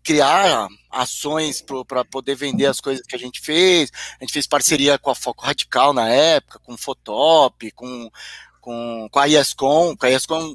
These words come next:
foi bem legal, porque eles tinham as camisetas, né, de provas, é, da, principalmente das, das que são muito populares, né,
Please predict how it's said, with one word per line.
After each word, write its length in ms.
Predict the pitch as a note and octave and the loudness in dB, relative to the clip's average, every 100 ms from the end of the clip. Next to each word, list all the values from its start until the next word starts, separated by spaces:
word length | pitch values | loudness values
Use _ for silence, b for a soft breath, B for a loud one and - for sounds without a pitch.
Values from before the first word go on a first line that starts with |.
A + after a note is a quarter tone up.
| - | -4
foi 140 | C#3+ | -4
bem 240 | B2 D3 F3+ | 0 0 0
legal, 500 | F#3+ C3+ C#3+ F3 F3 | 2 4 6 6 2
porque 360 | C3+ - C#3+ | -2 -6 -4
eles 200 | C#3 C3+ | -2 -2
tinham 640 | - C#3+ C#3+ C#3 C3 A#2 - B B B B | -2 -2 0 0 -2 -6 -12 B B B B
as 160 | B2 - | -2 0
camisetas, 640 | D3+ D3+ C3 F3 - C#3+ | 0 2 4 4 2 0
né, 160 | C3+ C3+ | 0 -2
de 160 | C3 | -4
provas, 760 | - C3+ C#3+ C3+ B2+ A2+ - - | -6 2 4 6 4 2 -4 -4
é, 440 | B2+ A#2+ A2+ A2 G#2+ | -2 0 0 -2 -6
da, 140 | A#2 | -10
principalmente 420 | - - G3+ B3+ | -10 -8 -8 -4
das, 360 | C4+ G3+ - - _ | 0 2 0 -6 _
das 220 | C#3+ C3 | -2 -2
que 100 | - | -4
são 160 | - C#3+ | -6 -6
muito 240 | C#3 C#3+ | -8 -12
populares, 680 | - D3 C3 B2 D3+ C#3 A2+ | -10 -10 -2 2 2 2 -2
né, 140 | A#2 | -4